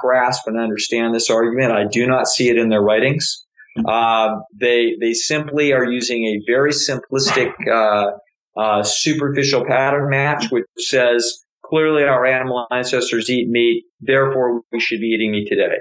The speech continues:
which is just com-, utterly ludicrous. Okay? It, it's a, it's a horribly illogical argument. Whereas the, the vegan folks are saying, "Look, uh, the vegan folks can get into trouble by saying that that isn't true."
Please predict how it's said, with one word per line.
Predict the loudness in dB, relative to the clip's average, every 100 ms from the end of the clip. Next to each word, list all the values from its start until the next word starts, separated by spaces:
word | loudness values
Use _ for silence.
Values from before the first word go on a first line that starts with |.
| -4
which | 0 2
is | 2 0
just | 0 0
com-, | -2 -2 0
utterly | 0 2 2 2
ludicrous. | 2 0 -2 -4 -6 -12 -18 _ _ _ _ _ _ _ _ -6
Okay? | 0 2 2 0 -4 -12 -10
It, | -8 -4 -2 0
it's | -2 -2 -2 0
a, | 2 2 0
it's | -2 0
a | 0 0 -2 -8 -18 -20 -4
horribly | 0 2 2 2 0 -2
illogical | -2 -2 -2 -2 -4 -4 0
argument. | 0 -2 -2 -4 -4 -12 -20 -20 _ 0
Whereas | 2 4 2 2 -2 -6 -6
the, | -4 -4 -2
the | -2
vegan | 0 0 0 0
folks | 0 0 0
are | 0
saying, | 2 2 2 0 -2 -8 -20 -12 -2
"Look, | 0 0 -2 -12 _ -18 -16 -8 -2
uh, | -2 -2 -2
the |
vegan | -2 -2 0
folks | 0 -2 -4
can | -4 -2
get | 0
into | -2 -2
trouble | 0 2 2 2 0 -6 _ _ -2
by | 0 2
saying | 0 -2 -2 -2
that | -2 -2 0
that | 2 2
isn't | 0 -4
true." | -2 0 0